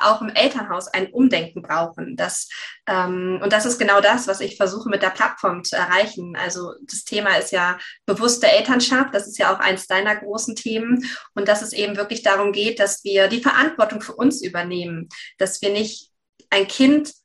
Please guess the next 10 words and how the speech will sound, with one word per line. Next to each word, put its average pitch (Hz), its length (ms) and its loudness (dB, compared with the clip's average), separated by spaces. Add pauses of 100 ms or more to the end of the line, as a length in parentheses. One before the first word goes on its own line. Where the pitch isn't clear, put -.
(320)
verändern 226 420 4
wollen, 214 140 6
damit 214 220 2
es 220 120 -6
uns 202 220 -4
besser 180 320 2
geht, 233 440 -4
sondern 202 280 4
dass 196 260 2
wir 196 340 4